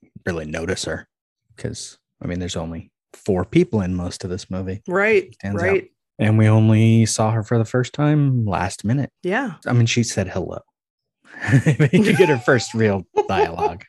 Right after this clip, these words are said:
Speaker 1: in this minute.
Speaker 2: Right. <laughs>
Speaker 1: I would note before we get into this minute,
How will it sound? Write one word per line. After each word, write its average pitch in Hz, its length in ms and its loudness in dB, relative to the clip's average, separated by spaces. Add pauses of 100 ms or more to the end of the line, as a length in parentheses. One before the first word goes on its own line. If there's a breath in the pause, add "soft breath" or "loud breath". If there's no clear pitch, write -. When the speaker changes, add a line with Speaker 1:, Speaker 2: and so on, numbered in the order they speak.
(120)
Speaker 1:
in - 120 -8
this 85 240 -10
minute. 190 160 -2
Speaker 2:
Right. 190 360 0 (240)
<laughs> 254 300 0
Speaker 1:
I 120 120 2
would 127 220 6
note 123 340 4
before 113 300 0
we 110 100 2
get 104 140 0
into 104 460 -2
this 98 280 -4
minute, 104 380 -2